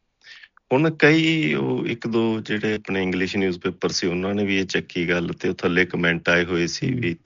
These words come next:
Speaker 1: ਧਰਮ ਨੂੰ ਜਾਂ ਇਹਨਾਂ ਨੂੰ ਨਹੀਂ ਆਉਣਾ, ਅਹ, ਇਹ ਗੱਲ ਨਹੀਂ ਲਿਆਉਣੀ ਚਾਹੀਦੀ ਸੀ ਵਿੱਚ ਨਾ,
Speaker 2: ਹਮ।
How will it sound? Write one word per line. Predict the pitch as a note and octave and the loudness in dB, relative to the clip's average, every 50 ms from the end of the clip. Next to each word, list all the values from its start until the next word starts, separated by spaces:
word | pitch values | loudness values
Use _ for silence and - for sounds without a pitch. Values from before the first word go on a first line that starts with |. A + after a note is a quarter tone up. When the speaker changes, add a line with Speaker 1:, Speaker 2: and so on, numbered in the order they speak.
| - - _ - - - - - - - _ - | -20 -20 _ -20 -20 -20 -20 -20 -20 -20 _ 0
Speaker 1:
ਧਰਮ | - G#2+ G2 F2 E2+ F2+ F2 | 4 4 4 4 2 0 0
ਨੂੰ | F2 F2 F2 F2 E2+ E2+ E2+ E2 - - - _ - D2 | 2 2 2 2 0 0 -2 -4 -6 -10 -12 _ -10 -4
ਜਾਂ | D#2+ F#2 F2 F2 F2 E2+ | -2 0 0 2 2 2
ਇਹਨਾਂ | E2 F2 F#2 G2 F#2+ | 0 0 -2 -2 -2
ਨੂੰ | F#2+ F#2+ F#2 F#2 F2+ F2 | 0 0 0 0 -2 -2
ਨਹੀਂ | F2 F2+ F2+ F2 G2 F#2+ F#2+ | -2 -2 -2 0 2 2 4
ਆਉਣਾ, | F2+ E2 E2 E2+ F2 E2+ | 4 2 2 2 0 0
ਅਹ, | - - - - - - - C#2 B1+ - - - - - | -2 -6 -10 -10 -10 -8 -8 -8 -8 -10 -10 -12 -8 -4
ਇਹ | E2+ F#2 F2 | -4 -2 0
ਗੱਲ | F#2 F2+ F2 E2 E2 | 2 2 2 2 0
ਨਹੀਂ | E2+ E2+ E2+ F#2 G#2 G2 | -2 -2 -2 0 0 2
ਲਿਆਉਣੀ | G2+ G#2+ G2+ G2 F#2 E2+ | 2 2 4 4 2 2
ਚਾਹੀਦੀ | - E2 E2 E2+ E2+ E2 D#2+ D#2+ E2 E2 | 2 0 0 0 0 -2 -2 -2 -2 -4
ਸੀ | D#2+ - - E2+ E2+ E2 | -4 -4 -4 -4 -2 0
ਵਿੱਚ | E2 E2 - - - E2 | 0 -2 -2 -4 -6 -4
ਨਾ, | E2+ E2+ | -4 -4
Speaker 2:
ਹਮ। | - | -4